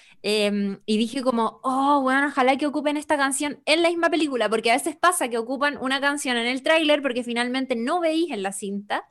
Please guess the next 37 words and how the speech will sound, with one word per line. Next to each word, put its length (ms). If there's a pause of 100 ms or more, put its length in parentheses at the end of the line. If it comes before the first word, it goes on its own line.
(380)
y 140
acá 200
por 160
suerte 300
la 100
ocuparon. 540
Esos 200
arreglos 420
estuvieron 340
a 80
cargo 320
de 240 (100)
Anthony 680
Willis, 680 (340)
que 440
entre 220
otras 240
cosas 380
ha 140
hecho, 240
por 100
ejemplo, 720
de 140
compositor 520
en 120
Cómo 160
entrenar 340
a 100
tu 140
dragón, 1000
ha 140
hecho 220
música 360
para 220
Fortnite, 920
para 520
Solo 540